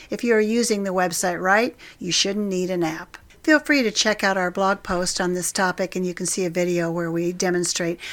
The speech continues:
how to add a shortcut to your website. Next, sync it. We link our school websites to our clients' blog and social media pages such as Facebook, Twitter, Pinterest, and other platforms.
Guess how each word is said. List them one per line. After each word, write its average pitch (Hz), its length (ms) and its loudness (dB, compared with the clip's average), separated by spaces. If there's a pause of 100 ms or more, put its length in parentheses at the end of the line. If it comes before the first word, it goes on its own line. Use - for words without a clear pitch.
(120)
how 214 160 2
to - 260 -4
add 175 260 2
a 160 60 -2
shortcut - 520 -6
to 175 120 -4
your 165 140 -6
website. 165 540 -8 (1040)
Next, 294 500 2 (160)
sync - 440 2
it. - 300 -4 (540)
We 262 180 6
link 262 280 2
our 208 140 4
school 214 400 2
websites 180 580 0
to 202 140 -2
our 180 120 0
clients' 190 520 0
blog 170 360 2
and 175 120 2
social 190 340 0
media 185 320 0
pages 165 460 -2
such 175 280 -2
as 165 160 0
Facebook, 185 680 -2
Twitter, 180 480 -2
Pinterest, 175 580 -4
and 175 100 -4
other 170 180 -2
platforms. 165 840 -4